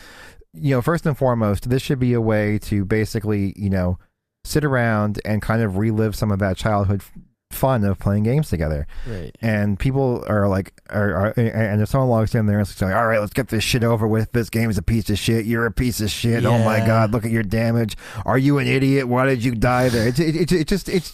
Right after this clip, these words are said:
Speaker 1: it takes the whole value
Speaker 2: I
Speaker 1: of what
Speaker 2: know.
Speaker 1: makes an M M O good out of it. You know what I mean? Like,
Speaker 2: Yeah. No, I know,
Speaker 1: so.
Speaker 2: man. It's a shame that, uh, that that's the case, 'cause I would still be raiding with you guys if, if, if the group was together and it wasn't, like,
Speaker 1: Well,
Speaker 2: there
Speaker 1: the group
Speaker 2: wasn't
Speaker 1: is
Speaker 2: this
Speaker 1: together, but I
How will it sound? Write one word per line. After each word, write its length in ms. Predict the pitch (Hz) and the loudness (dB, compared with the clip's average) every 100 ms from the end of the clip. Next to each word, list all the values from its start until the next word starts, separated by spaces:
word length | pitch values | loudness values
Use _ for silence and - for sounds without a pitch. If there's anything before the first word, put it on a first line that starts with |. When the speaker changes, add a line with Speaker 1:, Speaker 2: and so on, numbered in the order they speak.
| - | -2
Speaker 1:
it 180 | 202 - | 0 2
takes 320 | 196 196 - | 0 0 0
the 160 | 202 | 0
whole 160 | 170 180 | 2 2
value 640 | 139 117 147 180 113 95 98 - | 2 2 2 2 2 0 -4 -8
Speaker 2:
I 100 | 113 | -2
Speaker 1:
of 160 | 113 110 | 0 2
what 80 | 143 | 2
Speaker 2:
know. 40 | |
Speaker 1:
makes 160 | - 107 | 2 2
an 80 | 135 | 0
M 140 | 127 | 2
M 120 | 135 | 2
O 100 | 131 127 | 0 0
good 240 | 117 127 | 0 0
out 220 | 101 131 | 2 0
of 140 | 135 85 | 0 -2
it. 120 | - | -2
You 120 | 110 | 0
know 60 | 123 | 0
what 60 | 127 | 0
I 40 | |
mean? 300 | 107 131 160 | 0 0 0
Like, 120 | 113 | 0
Speaker 2:
Yeah. 280 | 104 101 104 - _ _ 131 | 0 0 -2 -8 _ _ -2
No, 200 | 151 160 | 2 2
I 140 | 160 | 2
know, 220 | 165 170 | 2 4
Speaker 1:
so. 40 | 143 | 2
Speaker 2:
man. 300 | 131 131 131 | 2 0 0
It's 240 | 127 - | -2 -2
a 60 | 143 | -4
shame 440 | - 143 147 151 | -2 0 0 0
that, 220 | 127 117 | 0 0
uh, 400 | 110 107 104 101 - _ _ _ _ | 0 0 0 -2 -6 _ _ _ _
that 80 | 127 | -4
that's 220 | 139 - | -4 -2
the 60 | 165 | -8
case, 340 | - 226 160 | -2 0 0
'cause 160 | - 135 | 0 0
I 100 | 135 | 2
would 160 | 143 | 0
still 300 | - - 147 | -4 -2 -2
be 160 | 143 127 | 0 -2
raiding 320 | 120 131 143 | 0 0 -2
with 160 | 110 101 | -4 -6
you 80 | 95 | -6
guys 520 | 95 92 92 90 - | -4 -4 -4 -6 -6
if, 160 | 110 - | -8 -6
if, 260 | - 113 - | -4 -4 -4
if 140 | 117 - | -6 -6
the 80 | |
group 260 | 104 131 147 | -4 -4 -2
was 140 | 104 | -4
together 360 | 107 104 104 104 | -4 -4 -2 -2
and 160 | 101 101 | -2 -4
it 80 | |
wasn't, 460 | 98 107 110 98 - | -4 -4 -4 -6 -6
like, 240 | 101 98 | -6 0
Speaker 1:
Well, 80 | 120 | 0
Speaker 2:
there 80 | 120 | 2
Speaker 1:
the 60 | 123 | 2
group 60 | |
Speaker 2:
wasn't 120 | 151 151 | 0 0
Speaker 1:
is 60 | |
Speaker 2:
this 140 | 113 127 | 0 0
Speaker 1:
together, 340 | 120 107 90 | 2 2 2
but 140 | |
I 20 | 101 | 2